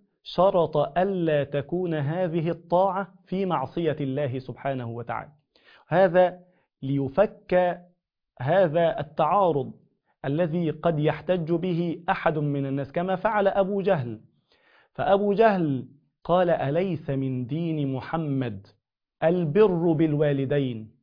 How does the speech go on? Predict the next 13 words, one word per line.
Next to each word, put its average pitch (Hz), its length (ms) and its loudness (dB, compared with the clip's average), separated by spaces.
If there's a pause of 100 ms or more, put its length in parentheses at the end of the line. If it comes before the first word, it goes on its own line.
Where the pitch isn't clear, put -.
(1160)
أليس 180 360 0
من 190 260 0
دينه 160 640 -2 (160)
البر 185 480 2
بالوالدين؟" 175 840 0
قالوا: 170 340 -2
"بلى". 190 260 2 (1000)
معنى 214 380 2
ذلك 196 420 4
أنه 156 680 0
إذا 143 440 -2
أمر 170 380 -2
الوالدان 165 1200 2